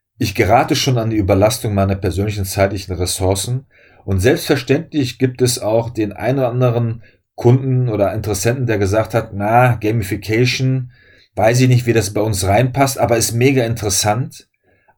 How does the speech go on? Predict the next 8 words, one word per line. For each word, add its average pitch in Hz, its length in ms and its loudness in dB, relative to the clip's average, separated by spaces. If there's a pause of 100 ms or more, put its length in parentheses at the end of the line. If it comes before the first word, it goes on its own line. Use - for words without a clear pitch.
I-T-Ausfall 151 720 2
hatte 139 200 0
ich - 140 -2
auch 139 200 4
schon, 131 440 -2 (440)
Digitalisierungswünsche 151 1040 0
auch, 135 460 0 (1040)
aber 127 680 2